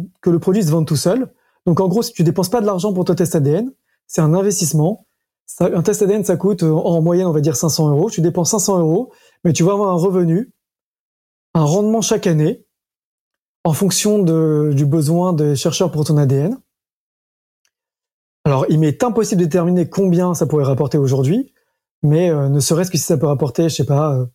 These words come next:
cinquante euros par an, trente euros par an, et qu'on fasse avancer la recherche médicale,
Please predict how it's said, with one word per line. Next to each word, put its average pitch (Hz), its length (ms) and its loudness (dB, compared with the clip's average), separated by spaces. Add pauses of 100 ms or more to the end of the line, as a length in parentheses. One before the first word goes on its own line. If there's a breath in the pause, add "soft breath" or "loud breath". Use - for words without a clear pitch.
(640)
cinquante 160 360 0
euros 147 180 2
par 131 260 0
an, 156 220 0
trente 165 280 -2
euros 147 180 2
par 131 240 0
an, 175 220 -4 (400)
et 180 100 2
qu'on 180 140 0
fasse 185 220 -2
avancer 160 360 0
la 156 120 2
recherche 139 420 -2
médicale, 151 580 0